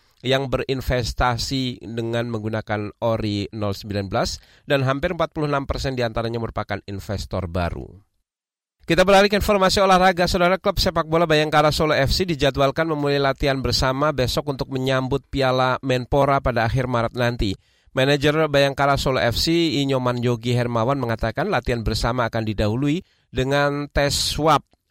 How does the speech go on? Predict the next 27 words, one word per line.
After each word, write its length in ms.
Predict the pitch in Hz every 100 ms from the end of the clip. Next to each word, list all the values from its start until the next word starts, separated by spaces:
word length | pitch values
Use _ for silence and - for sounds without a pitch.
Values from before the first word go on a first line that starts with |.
| -
covid 320 | 131 131 113
sembilan 320 | - 107 104
belas. 400 | 98 101 78 - _ _ _ -
Pada 240 | 147 160
gelaran 480 | 139 147 151 175 175
Piala 320 | 170 170 165
Menpora 640 | 160 151 156 147 170 220
rencananya 640 | 185 156 143 143 147 160 156
yang 80 | -
akan 240 | 135 139
digelar 400 | 123 110 131 143
pada 240 | 131 123
dua 240 | 117 120 117
puluh 160 | 123
Maret 320 | 120 117 117 -
mendatang, 560 | 123 110 - 131 196 - _ _ -
Bayangkara 560 | 120 139 151 151 156 147
F 160 | 151
C 80 | 202
akan 320 | 190 170 160
menjadi 240 | 135 139 156 151
salah 320 | 165 151 143
satu 320 | 160 147 160
tuan 240 | - 156
rumah 320 | 151 175 101 - _ _
seiring 400 | - 139 160 175
kemba-, 320 | 151 135 135